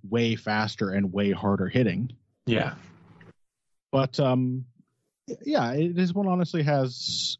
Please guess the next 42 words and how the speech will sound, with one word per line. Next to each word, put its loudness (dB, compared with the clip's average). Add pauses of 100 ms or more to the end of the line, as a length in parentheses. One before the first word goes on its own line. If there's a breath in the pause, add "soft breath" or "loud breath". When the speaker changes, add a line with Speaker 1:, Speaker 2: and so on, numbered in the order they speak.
Speaker 1:
uh, 2
looked 0
less 0
sort -4
of, 0
uh, 2
one-sided 0
to -8
me 0
the 0
more 2
I've -2
thought 0
about -2
it. -14 (380)
Speaker 2:
One 0
th-, -10
one 2
thing -2
I 2
will 0
say 0 (260)
is 0
that -2
while 2
Lauren -2
Murphy -2
is 0
very 0
strong -2 (1400)
and -2
hard -2
to 0 (300)
haul -2
around, -2 (720 loud breath)
she, 0
the -4
lack 0
of -10
speed 0
has 0
meant -4